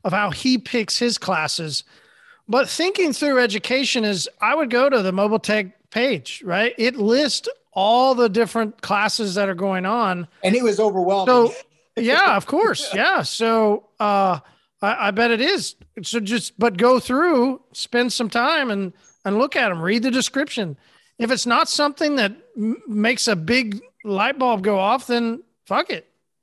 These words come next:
Speaker 1: Move on to the next one, you know, like, and, and you don't have to, I didn't go to every single class every hour, right? You know, I mean, there's a whole lot going on, even in education day, just in the hallways too.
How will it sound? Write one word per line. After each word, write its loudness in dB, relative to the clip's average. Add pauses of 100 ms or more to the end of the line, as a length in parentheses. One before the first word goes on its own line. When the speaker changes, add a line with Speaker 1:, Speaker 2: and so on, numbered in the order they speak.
(260)
Speaker 1:
Move 0
on 2
to 0
the 2
next -2
one, -4
you -4
know, 0
like, 0 (480)
and, -4
and 0
you 2
don't 2
have -2
to, 0
I 2
didn't 0
go 2
to 0
every 2
single -2
class 0
every 0
hour, -2 (720)
right? 2
You -2
know, 2
I 2
mean, -2 (400)
there's 2
a 4
whole 4
lot 4
going 2
on, 2
even -2
in 0
education -4
day, -4
just -6
in -6
the -4
hallways -2
too. -6